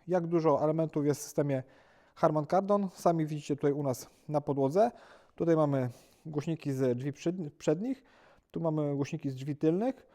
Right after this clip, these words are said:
tu mamy z tyłu efekty w półce, głośnik centralny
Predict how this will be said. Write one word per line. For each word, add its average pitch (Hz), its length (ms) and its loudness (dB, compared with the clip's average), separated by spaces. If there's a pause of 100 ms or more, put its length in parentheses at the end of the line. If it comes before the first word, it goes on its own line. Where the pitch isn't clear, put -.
(360)
tu 156 120 -8
mamy 147 300 -2
z - 80 -10
tyłu 131 300 2 (180)
efekty 143 380 -2
w - 60 -10
półce, 233 440 2 (500)
głośnik 147 340 -2
centralny 208 600 4